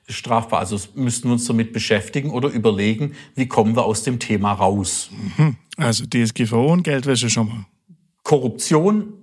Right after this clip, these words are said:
Speaker 1: ist auch ein Thema, weil hier Korruption, es ist nicht nur strafbar, wenn man selber irgendjemand besticht oder Einfluss nimmt, sondern auch, wenn man sich bestechen lässt. Und da muss man natürlich wissen, wann passiert das. Ähm,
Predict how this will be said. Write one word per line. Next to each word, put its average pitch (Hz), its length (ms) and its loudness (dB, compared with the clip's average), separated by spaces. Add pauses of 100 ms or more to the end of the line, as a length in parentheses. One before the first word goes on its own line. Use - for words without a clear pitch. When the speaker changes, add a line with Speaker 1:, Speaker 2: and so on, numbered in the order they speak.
(200)
Speaker 1:
ist 120 180 -6
auch 147 300 0
ein 185 180 2
Thema, 202 500 2 (220)
weil 131 520 2 (920)
hier 151 500 2 (180)
Korruption, 143 800 2 (300)
es - 160 -2
ist 151 160 -2
nicht 151 120 0
nur 147 140 2
strafbar, 131 540 2
wenn 123 100 0
man 120 120 2
selber 151 360 2
irgendjemand 127 560 -2
besticht - 640 -2
oder 113 340 2 (240)
Einfluss - 500 -4
nimmt, 165 140 0
sondern 147 240 0
auch, 127 80 2
wenn 139 100 -2
man 131 80 2
sich 127 200 -6
bestechen 135 460 -2
lässt. 139 440 -2 (260)
Und 120 140 0
da 120 80 6
muss 139 160 -2
man 147 80 2
natürlich 127 420 0
wissen, 147 300 0
wann 131 220 2
passiert 185 520 -2
das. 202 220 -4 (400)
Ähm, 127 380 2